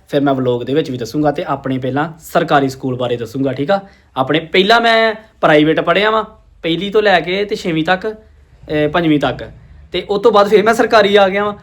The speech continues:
ਸਰਕਾਰੀ ਤੋਂ ਬਾਅਦ ਫਿਰ ਦੋ ਕਲਾਸਾਂ ਜਿਹੜੀਆਂ ਉਹ ਮੈਂ ਪ੍ਰਾਈਵੇਟ ਕੀਤੀਆਂ ਵਾਂ, ਪ੍ਰਾਈਵੇਟ, ਸਰਕਾਰੀ ਤੇ ਪ੍ਰਾਈਵੇਟ, ਇਸ ਤਰ੍ਹਾਂ ਹੋ ਗਿਆ, ਹਨਾ ਮੰਮੀ? ਤੇ ਇਸ ਵਲੌਗ ਦੇ ਥੱਲੇ ਕੁਮੈਂਟ ਕਰਕੇ ਜ਼ਰੂਰ ਦੱਸੋ ਕਿ ਤੁਸੀਂ ਰੈਡੀ ਹੋ ਵਲੌਗ ਵੇਖਣ ਨੂੰ। ਜੇ ਤੁਸੀਂ ਕਹਿ ਦੋਗੇ ਨਾ "ਰੈਡੀ ਆ",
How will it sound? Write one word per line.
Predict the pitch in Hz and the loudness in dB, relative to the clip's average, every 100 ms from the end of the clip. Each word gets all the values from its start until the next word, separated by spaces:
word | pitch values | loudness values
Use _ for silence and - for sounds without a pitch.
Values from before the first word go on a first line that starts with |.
| - | -20
ਸਰਕਾਰੀ | - 220 214 202 | -2 0 2 2
ਤੋਂ | 202 | 4
ਬਾਅਦ | 202 214 | 2 2
ਫਿਰ | 196 190 | 0 -2
ਦੋ | 208 202 | 2 0
ਕਲਾਸਾਂ | 180 170 165 | 2 0 2
ਜਿਹੜੀਆਂ | 160 175 | 0 0
ਉਹ | 185 | -2
ਮੈਂ | 185 | 0
ਪ੍ਰਾਈਵੇਟ | 175 147 139 | 2 2 0
ਕੀਤੀਆਂ | 139 135 131 123 | -4 -8 -8 -10
ਵਾਂ, | 123 - - | -12 -16 -6
ਪ੍ਰਾਈਵੇਟ, | 160 165 170 190 | 0 2 2 -2
ਸਰਕਾਰੀ | 185 185 170 151 180 185 - | -2 -2 0 -2 -4 -8 -8
ਤੇ | |
ਪ੍ਰਾਈਵੇਟ, | 165 156 139 127 - | -2 0 0 -4 -4
ਇਸ | 160 | -4
ਤਰ੍ਹਾਂ | 156 151 | -4 -4
ਹੋ | 185 | -4
ਗਿਆ, | 147 143 | -4 -4
ਹਨਾ | 190 | -4
ਮੰਮੀ? | 196 208 208 - - - - - | -4 -6 -8 -16 -20 -20 -20 -4
ਤੇ | 151 147 143 131 120 113 - - _ - | 4 6 6 4 -4 -10 -18 -20 _ -2
ਇਸ | 180 175 | -2 0
ਵਲੌਗ | 185 185 190 | 2 2 2
ਦੇ | 202 214 | 2 0
ਥੱਲੇ | 202 175 175 | 0 -2 -2
ਕੁਮੈਂਟ | 165 156 151 | 0 0 0
ਕਰਕੇ | 175 165 147 | -2 -4 -6
ਜ਼ਰੂਰ | 139 160 | -4 -4
ਦੱਸੋ | 170 147 170 | -2 -2 -2
ਕਿ | 165 | -2
ਤੁਸੀਂ | 170 160 | -4 -2
ਰੈਡੀ | 156 123 139 | 0 0 -2
ਹੋ | 170 | -2
ਵਲੌਗ | 170 151 156 | 0 0 0
ਵੇਖਣ | 156 147 | -2 -4
ਨੂੰ। | 135 131 - - - | -6 -8 -20 -20 -10
ਜੇ | 123 | -8
ਤੁਸੀਂ | 139 143 | -4 -4
ਕਹਿ | 139 | -4
ਦੋਗੇ | 143 147 | -2 -2
ਨਾ | 147 151 | 0 0
"ਰੈਡੀ | 123 120 | -2 -6
ਆ", | 120 | -10